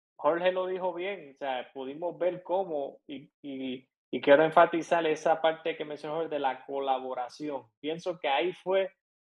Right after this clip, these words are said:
la clave de ellos, porque ellos pudieron haber dicho, "No, pues nosotros vamos a hacer lo nuestro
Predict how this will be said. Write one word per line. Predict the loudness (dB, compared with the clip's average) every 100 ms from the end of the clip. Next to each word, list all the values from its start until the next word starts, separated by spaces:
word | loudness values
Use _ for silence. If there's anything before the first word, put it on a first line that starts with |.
| _ _ -6
la | -4 -4
clave | -2 -2 -2 -4
de | -6
ellos, | -6 -12 -8
porque | -8 -4 -2
ellos | 0 0
pudieron | 0 0 0
haber | -2
dicho, | -4 -6 -6
"No, | -4 -4 -2
pues | -2 -2 -6 _ -8
nosotros | -6 -6 -4 0
vamos | 2 0 0 0 2 0 -4 _ _ _
a | -10
hacer | -8 -2 -2 0
lo | -2 -2
nuestro | -2 -2 -2 -4 -4 0 0 0 -4